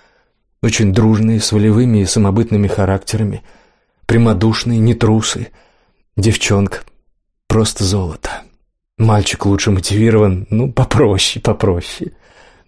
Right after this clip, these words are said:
А здоровье у обоих, ну, кремешки. Учитель улыбнулся первый раз.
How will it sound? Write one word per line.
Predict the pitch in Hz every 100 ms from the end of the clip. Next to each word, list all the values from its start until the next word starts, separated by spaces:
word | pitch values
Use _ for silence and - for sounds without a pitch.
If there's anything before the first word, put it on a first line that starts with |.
| _ -
А | 110
здоровье | 107 135 143 117 117
у | 131 117
обоих, | 110 101 104 95 90
ну, | 123 143 - - -
кремешки. | 131 113 135 135 - - 123 110
Учитель | 110 107 110 110
улыбнулся | 110 110 113 127 117 -
первый | - 113 101
раз. | 98 90 -